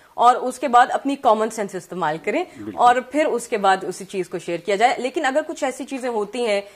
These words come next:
Speaker 1: अ, जो थोड़ी टेक्निकल होती हैं, तो आप सजेस्ट करते हैं कि उसकी पहले रिसर्च कर लेना बेहतर ही रहेगा ऐसे हालात में?
Speaker 2: देखिए, अ,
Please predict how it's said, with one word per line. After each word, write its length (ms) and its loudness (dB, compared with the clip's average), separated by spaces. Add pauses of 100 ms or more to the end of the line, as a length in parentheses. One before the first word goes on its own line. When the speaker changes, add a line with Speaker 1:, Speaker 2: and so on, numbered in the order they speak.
(180)
Speaker 1:
अ, 60 0
जो 140 -6
थोड़ी 180 -4
टेक्निकल 460 -2
होती 200 -2
हैं, 60 -4
तो 60 2
आप 120 6
सजेस्ट 300 -2
करते 220 -2
हैं 60 -2
कि 60 -2
उसकी 180 -8
पहले 220 0
रिसर्च 360 -2
कर 120 -2
लेना 200 0
बेहतर 340 0
ही 120 -6
रहेगा 260 2
ऐसे 180 0
हालात 340 -2
में? 80 -14 (180)
Speaker 2:
देखिए, 440 -2
अ, 120 -6